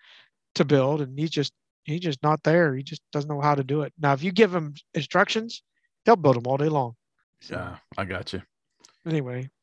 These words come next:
Speaker 1: what else do you got? I'm
Speaker 2: Um,
Speaker 1: trying to look through the Google machine. I'm starting to run dry.
Speaker 2: Yeah, I've got one here that I would guess a lot of people have some nostalgia for. I never had one.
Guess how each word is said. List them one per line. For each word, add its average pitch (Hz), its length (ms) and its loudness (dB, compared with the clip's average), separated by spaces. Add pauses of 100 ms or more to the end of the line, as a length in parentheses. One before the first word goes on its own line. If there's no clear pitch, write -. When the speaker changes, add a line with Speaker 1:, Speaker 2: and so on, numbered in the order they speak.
(180)
Speaker 1:
what 202 120 4
else 220 140 6
do 190 100 4
you 156 60 6
got? 135 280 4 (260)
I'm 165 140 0
Speaker 2:
Um, 165 80 -8
Speaker 1:
trying 196 320 8
to 175 80 6
look 185 220 4
through 180 160 -2
the 147 320 4 (600)
Google 190 220 2
machine. 151 340 -4
I'm 156 300 -4
starting 170 220 -2
to 127 180 -2 (180)
run 156 200 -2
dry. 139 540 0
Speaker 2:
Yeah, 170 400 8
I've 156 160 2
got 202 280 6
one 185 320 4
here 165 360 4
that 139 320 0
I 151 200 0
would 123 420 -4
guess 143 480 4
a 117 60 -4
lot 120 360 6
of 135 120 0
people 135 640 2 (400)
have 131 240 4
some 120 180 -2
nostalgia 120 560 6
for. 135 340 6
I 110 160 4
never 143 280 2
had 135 260 4
one. 147 460 0